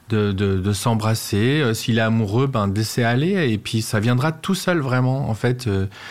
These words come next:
je trouve que plus on planifie, plus on se dit, « Il va falloir faire ci, il va falloir faire ça, il va falloir que je sois bon à ça, et puis il va falloir que je lui fasse plaisir »,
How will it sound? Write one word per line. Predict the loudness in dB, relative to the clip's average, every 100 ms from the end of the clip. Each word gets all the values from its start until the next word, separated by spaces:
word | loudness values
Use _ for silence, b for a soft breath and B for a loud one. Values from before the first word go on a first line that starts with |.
| B B
je |
trouve | -2 0
que | 0
plus | -2 0 2 2
on | 2
planifie, | 2 0 2 0 -2 0 2 0
plus | -2 -2 0
on | 2 0
se | 0 -2
dit, « | 0 0
Il | 0
va | 0
falloir | 0 2 0 0
faire | -4 -4
ci, | -2 0
il | 0
va | 0
falloir | -2 -2
faire | -2 -6
ça, | -2 0 2
il | 0
va | 0
falloir | -2 -2
que |
je | -2
sois | -2
bon | 0 0 -2
à | -4
ça, | -4 -2 -2 -2
et |
puis | -2
il | -2
va |
falloir | 0
que | 0
je |
lui | 0
fasse | -2 -2
plaisir », | 0 0 2 0